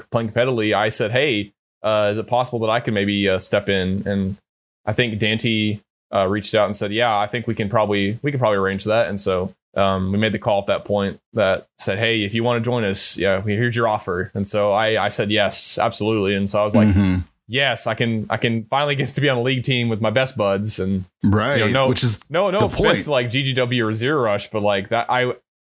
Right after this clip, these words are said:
Speaker 1: I did want that, like, even before I, um, knew, like, or I reached out to them for joining a league team. So this was something I'd wanted for a bit.
Speaker 2: Mm-hmm. For sure.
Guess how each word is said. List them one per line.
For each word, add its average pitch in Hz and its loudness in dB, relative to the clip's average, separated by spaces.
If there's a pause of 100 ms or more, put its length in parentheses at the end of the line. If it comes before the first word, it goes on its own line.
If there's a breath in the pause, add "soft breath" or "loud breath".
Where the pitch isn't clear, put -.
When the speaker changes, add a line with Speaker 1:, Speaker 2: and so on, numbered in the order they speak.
(160)
Speaker 1:
I 123 0
did 131 -2
want 120 0
that, 107 0 (100)
like, 101 -2
even 143 0
before 107 0
I, 107 0
um, 92 0
knew, 110 0
like, 95 -2
or 107 0
I 101 2
reached 107 -2
out 98 0
to 95 -6
them 92 0
for 95 -2 (160)
joining 104 0
a 92 0
league 92 -2
team. 92 -2
So 92 0 (220)
this 127 0
was 123 0
something 120 0
I'd 104 0
wanted 98 -2
for 95 -2
a 95 -2
bit. 92 0 (320)
Speaker 2:
Mm-hmm. 98 6 (560)
For 123 -2
sure. 107 0